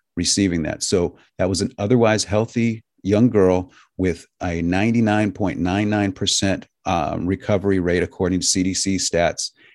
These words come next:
And they coerced her into taking, uh, two shots, even after she was injured by the first shot, and it led to her death. So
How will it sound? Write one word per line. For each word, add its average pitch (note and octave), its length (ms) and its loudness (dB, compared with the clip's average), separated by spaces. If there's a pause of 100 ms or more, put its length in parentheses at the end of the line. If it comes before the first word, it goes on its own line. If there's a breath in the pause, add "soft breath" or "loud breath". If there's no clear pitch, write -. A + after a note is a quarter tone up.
(120)
And F2+ 200 0
they E2+ 140 0
coerced F#2+ 500 0
her A2 300 2
into F2+ 640 -2
taking, G#2 640 -4 (320 soft breath)
uh, E2+ 200 -4
two B2 220 2
shots, G2 560 0
even G2 220 -2
after G2 340 -2
she - 180 -4
was F2 220 -4
injured G2+ 340 -2
by F2+ 120 0
the F2+ 100 -2
first F#2 320 -2
shot, D#2 340 -4 (400 soft breath)
and F2 320 -2
it - 180 -4
led F2+ 240 -2
to D#2+ 120 -8
her D#2+ 140 -2
death. D2+ 480 -2 (420 soft breath)
So F2+ 460 0